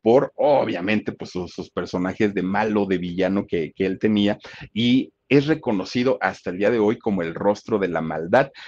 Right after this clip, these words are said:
aunque en realidad, fíjense nada más, pues, estas dos caras que él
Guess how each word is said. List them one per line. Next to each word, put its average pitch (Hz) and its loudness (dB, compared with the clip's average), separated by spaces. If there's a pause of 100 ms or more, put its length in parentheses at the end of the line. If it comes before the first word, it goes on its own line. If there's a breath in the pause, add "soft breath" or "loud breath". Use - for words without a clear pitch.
(140 loud breath)
aunque 117 0
en 127 0
realidad, 139 2 (100)
fíjense 110 -6
nada 101 0
más, 104 -2
pues, - -6
estas 110 0
dos 120 0
caras 208 -2
que 101 2
él 131 0